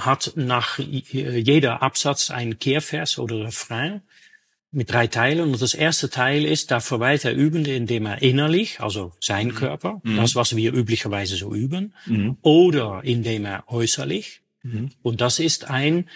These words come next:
Speaker 1: du nimmst das Körper, die Gefühle, die Stimmungen, die Inhalten, äh, von anderen Menschen wahr.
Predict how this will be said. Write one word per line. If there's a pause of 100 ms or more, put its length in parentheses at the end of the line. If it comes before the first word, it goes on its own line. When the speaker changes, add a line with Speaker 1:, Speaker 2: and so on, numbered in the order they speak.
(100)
Speaker 1:
du
nimmst
das
Körper,
die
Gefühle,
die
Stimmungen,
die
Inhalten,
äh,
von
anderen
Menschen
wahr.